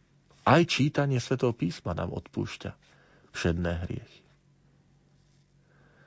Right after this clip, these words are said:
Každá, aj medziľudské odpustenie, medzi ľuďmi odpúšťa, je príprav na to odpustenie z Božej strany. Na to nezabúdajme. Ten záväzok, ktorý máme v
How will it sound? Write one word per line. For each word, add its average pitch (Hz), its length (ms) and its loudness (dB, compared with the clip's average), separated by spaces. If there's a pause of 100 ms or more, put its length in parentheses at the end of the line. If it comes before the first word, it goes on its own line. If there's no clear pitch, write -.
(160)
Každá, 127 640 4 (480)
aj 175 400 2
medziľudské 135 800 0
odpustenie, 95 640 -4
medzi 98 240 2
ľuďmi 151 400 2
odpúšťa, 95 640 -2 (320)
je 107 160 4
príprav 113 480 2
na 101 160 0
to - 80 -4
odpustenie 101 880 -2 (460)
z 90 240 -2
Božej 120 340 4
strany. - 400 -14
Na 95 80 -2
to 92 160 -2
nezabúdajme. 101 720 -2 (960)
Ten 110 160 6
záväzok, 117 640 2
ktorý 107 320 0
máme 104 400 0
v - 80 -10